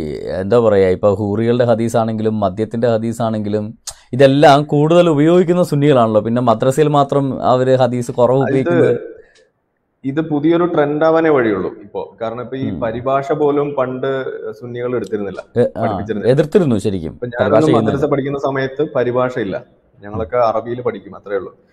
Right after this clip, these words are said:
Speaker 1: ഉം.
Speaker 2: അന്ന് എന്നോട് ഉസ്താദ് പറഞ്ഞു ഓർക്കുന്നുണ്ട്, നമ്മൾ ഖുർആൻ, ആ, ബോർഡിൽ എഴുതിയാൽ പോലും തെറ്റാണ്, പിന്നെ നി-, നിവൃത്തികളോട് എഴുതണമെന്നാണ് അന്ന് ഉസ്താദൊക്കെ നമ്മളോട് പറഞ്ഞിരുന്നത്, നമ്മൾ കു-, കുട്ടികളായിരിക്കുമ്പോ.
Speaker 1: ഉം.
Speaker 2: അത് പറയാ, ഈ ബോർഡിൽ എഴുതിയിട്ട് നമ്മളത് മായ്ക്കുന്ന സമയത്ത് ആ ചോക്ക് പൊടി താഴെ വീഴുമല്ലോ,
Speaker 1: ഉം.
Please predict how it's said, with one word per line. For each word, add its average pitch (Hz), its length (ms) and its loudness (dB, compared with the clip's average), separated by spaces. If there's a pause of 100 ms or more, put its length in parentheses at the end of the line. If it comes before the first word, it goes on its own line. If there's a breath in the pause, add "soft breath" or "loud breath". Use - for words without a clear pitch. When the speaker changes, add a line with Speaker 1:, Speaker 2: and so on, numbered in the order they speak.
Speaker 1:
ഉം. 87 140 -8
Speaker 2:
അന്ന് 117 160 -2
എന്നോട് 143 240 2
ഉസ്താദ് 139 280 2
പറഞ്ഞു 131 280 2
ഓർക്കുന്നുണ്ട്, 110 460 0
നമ്മൾ 110 140 -2
ഖുർആൻ, 110 560 -6 (440)
ആ, 98 120 -2
ബോർഡിൽ 107 520 2
എഴുതിയാൽ 123 520 2
പോലും 131 380 -2 (160)
തെറ്റാണ്, 120 400 -2
പിന്നെ 110 200 -6
നി-, 113 140 -8 (100)
നിവൃത്തികളോട് 135 800 0
എഴുതണമെന്നാണ് 127 600 0
അന്ന് 120 160 -8
ഉസ്താദൊക്കെ 113 420 -2
നമ്മളോട് 110 280 -6
പറഞ്ഞിരുന്നത്, 95 440 -10
നമ്മൾ 120 160 -20
കു-, - 200 -20 (160)
കുട്ടികളായിരിക്കുമ്പോ. 120 600 -2 (120)
Speaker 1:
ഉം. 82 240 -8 (200)
Speaker 2:
അത് 104 80 -6
പറയാ, 127 360 2
ഈ 147 220 2
ബോർഡിൽ 127 380 2
എഴുതിയിട്ട് 131 380 2
നമ്മളത് 127 300 -2
മായ്ക്കുന്ന 120 480 -4
സമയത്ത് 120 280 -4
ആ 120 60 0 (100)
ചോക്ക് 117 220 0
പൊടി 135 200 0
താഴെ 117 240 4
വീഴുമല്ലോ, 101 360 -2 (140)
Speaker 1:
ഉം. 95 240 -6